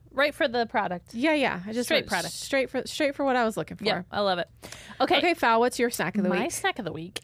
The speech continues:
Speaker 1: is a salad. So very similar to yours.
Speaker 2: Same, same. Yeah.
Speaker 1: Yes.
Speaker 2: Hard to distinguish between the two.
Speaker 1: Uh-huh, I know.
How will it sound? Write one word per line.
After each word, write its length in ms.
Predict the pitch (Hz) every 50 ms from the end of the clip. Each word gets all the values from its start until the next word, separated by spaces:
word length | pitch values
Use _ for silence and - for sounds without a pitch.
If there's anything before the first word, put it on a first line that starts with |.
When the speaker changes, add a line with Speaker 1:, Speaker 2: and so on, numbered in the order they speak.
| -
Speaker 1:
is 180 | 208 196 - -
a 40 | 175
salad. 840 | - - - - - 208 190 - - - - - - - - - -
So 200 | - - 214 196
very 360 | 190 175 208 202 208 214 226
similar 400 | 214 - - 190 175 170 175 170
to 180 | - - - 170
yours. 400 | 160 - - - - - - -
Speaker 2:
Same, 320 | - - - 220 202 196
same. 340 | 180 160 - 202 185 175 170
Yeah. 240 | 175 180 170 151 156 - -
Speaker 1:
Yes. 80 | - 175
Speaker 2:
Hard 200 | 214 220 220 226
to 40 |
distinguish 460 | 196 196 - - 208 185 180 175 165 -
between 240 | - - - 165
the 80 | 160 165
two. 140 | 196 196 185
Speaker 1:
Uh-huh, 240 | 151 196 190 170 -
I 140 | - 185 185
know. 320 | 180 165 - - - -